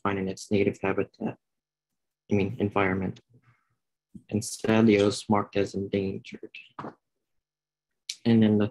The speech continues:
third photo is Tillandsia dorati, or doratii.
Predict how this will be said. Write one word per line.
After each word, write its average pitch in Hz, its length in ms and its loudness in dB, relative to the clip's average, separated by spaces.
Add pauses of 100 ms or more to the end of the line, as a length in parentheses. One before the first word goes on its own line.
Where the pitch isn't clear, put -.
third 127 380 2
photo 120 340 2
is - 480 -8 (440)
Tillandsia 117 380 4
dorati, 107 560 -2 (300)
or 104 80 -2
doratii. 101 760 -2